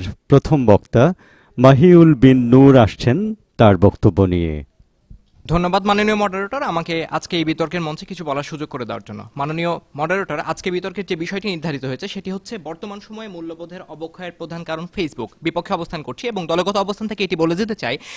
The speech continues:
Speaker 2: যে আজকে মূল্যবোধের অবক্ষয়ের প্রধান কারণ Facebook নয়, বরং মূল্যবোধের অবক্ষয়ের প্রধান কারণ হচ্ছে সুষ্ঠু সামাজিকীকরণের অভাব। মাননীয় সভাপতি যে প্রবঞ্চগুলো আজকে সংজ্ঞায়নের দাবি রাখে, সরাসরি সংজ্ঞায়নে চলে যায়।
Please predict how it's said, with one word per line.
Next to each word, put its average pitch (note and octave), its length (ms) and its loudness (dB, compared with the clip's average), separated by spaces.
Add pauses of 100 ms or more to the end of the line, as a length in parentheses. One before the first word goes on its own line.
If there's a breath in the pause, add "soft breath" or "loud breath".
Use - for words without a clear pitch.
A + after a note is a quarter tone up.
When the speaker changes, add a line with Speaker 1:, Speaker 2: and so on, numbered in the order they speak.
(200 loud breath)
Speaker 2:
যে E3+ 100 -2
আজকে F#3 300 0
মূল্যবোধের G#3+ 520 -2
অবক্ষয়ের G#3 580 -2
প্রধান A#3 380 -6
কারণ F#3+ 260 -4 (100)
Facebook A#3+ 380 -2
নয়, C#3+ 200 -4
বরং G#3 340 0
মূল্যবোধের F3+ 520 -6
অবক্ষয়ের G3 640 -6 (320 soft breath)
প্রধান A3 360 2
কারণ D#3 300 0
হচ্ছে F#3 220 -6
সুষ্ঠু A3+ 400 -10
সামাজিকীকরণের E3+ 1000 -8
অভাব। D3+ 340 2 (560)
মাননীয় G3 300 -6
সভাপতি G3 440 -6
যে G3 140 2
প্রবঞ্চগুলো A3 560 0
আজকে A3 180 -2
সংজ্ঞায়নের G#3 480 2
দাবি C#3 180 0
রাখে, C#3 160 -6
সরাসরি E3 360 -8
সংজ্ঞায়নে E3 360 -4
চলে A2+ 160 -16
যায়। G#2+ 140 -20